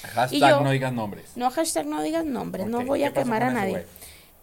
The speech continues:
Speaker 1: Entonces, un día estábamos platicando, yo soy, haz de cuenta casi como tú, soy bien abierta para platicar y todo el show.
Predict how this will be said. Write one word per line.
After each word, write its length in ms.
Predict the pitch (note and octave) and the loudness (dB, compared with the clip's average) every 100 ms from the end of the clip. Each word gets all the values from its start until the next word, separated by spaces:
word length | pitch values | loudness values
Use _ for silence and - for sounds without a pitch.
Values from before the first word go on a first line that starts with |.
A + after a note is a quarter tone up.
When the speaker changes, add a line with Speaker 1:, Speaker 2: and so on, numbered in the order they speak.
| A#3+ | 0
Speaker 1:
Entonces, 840 | B3 A#3+ A#3 A3+ B3 A#3+ A#3+ - - | 0 0 -4 0 0 0 -2 -6 -2
un 220 | C4+ C#4 | 0 2
día 120 | C#4+ | 2
estábamos 320 | D4 D4+ D#4+ | 2 2 0
platicando, 520 | E4 D#4 B3 - D#4+ E4 | -2 -4 -2 0 2 2
yo 120 | E4 | 0
soy, 220 | G4+ F4 | 0 2
haz 160 | - F4+ | 4 4
de 80 | |
cuenta 200 | G4 G4+ G4+ | 2 -4 -4
casi 200 | - G4+ | -6 -6
como 240 | G#4 C4+ | -6 -8
tú, 140 | C4 B3+ | -8 -6
soy 140 | C4+ | -4
bien 160 | C#4 D4 | -2 -2
abierta 320 | D4+ D4 D#4+ | -4 -4 -2
para 200 | D4+ A#3 | -2 0
platicar 540 | G#3+ G3+ - G#3 B3+ | -4 -6 -2 0 0
y 60 | C#4+ | 0
todo 200 | - B3+ | -2 -2
el 100 | B3+ | 0
show. 300 | D#4 E4 | 4 4